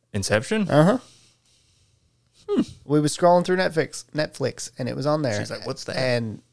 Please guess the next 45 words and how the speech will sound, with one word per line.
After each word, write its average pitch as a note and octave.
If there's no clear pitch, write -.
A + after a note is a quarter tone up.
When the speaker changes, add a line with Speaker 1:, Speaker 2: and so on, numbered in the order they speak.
Speaker 2:
I A#2+
was C3
like, B2+
"Oh, G#3
we," D3+
I B2+
was A#2+
like, B2
"That's G#3+
a F3+
good C3
movie." C#3+
Like, C3
'cause C#3
she C#3+
stopped F#3+
on B2
it A2
for C3
a A#2
second, A#2
like A2+
she C3+
was A#2
gonna C#3+
play E3
it. A#2+
And B2
then C3+
she C3+
Speaker 1:
You're C3
Speaker 2:
went C#3+
Speaker 1:
like F3
Speaker 2:
on, -
and D3
I -
was B2+
like, D3
"Oh, G3
well, D3
that F3
was F3
a C3
good A#2+
movie." E3+